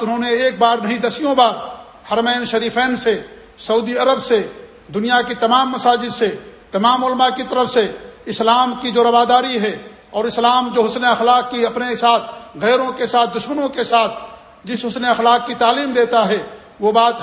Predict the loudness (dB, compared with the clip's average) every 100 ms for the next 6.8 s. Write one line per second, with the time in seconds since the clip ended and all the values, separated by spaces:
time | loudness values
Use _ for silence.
0 | -6 -2 2 2 2 0 -2 -2 0 0
1 | 0 0 -2 -8 -6 0 0 2 2 2
2 | 0 -8 -16 -4 -4 -4 -4 -4 0 0
3 | 0 -2 -4 -2 0 2 0 -2 -4 -2
4 | -2 -4 -6 -4 -4 -4 -6 -8 -10 -14
5 | -16 -16 -20 _ _ _ _ _ _ _
6 | _ _ _ _ _ 2 4 4